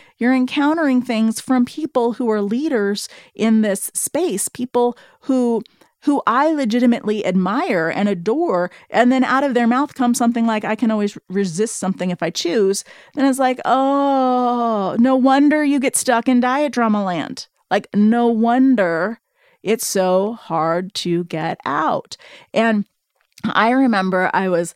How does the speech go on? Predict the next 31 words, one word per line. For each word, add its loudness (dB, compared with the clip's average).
you -4
know, 0
I -2
keep -4
talking 0
about, 0
like, -4
the -4
years 0
that -2
I -2
was -6
mainlining 2
the 0
<laughs> -
Marianne 2
Williamson 0
tapes. -6
And 0
she, -2
uh, 2
she -2
was -2
telling 0
a -8
story -4
on 2
one 0
of -6
her -2
lectures. -6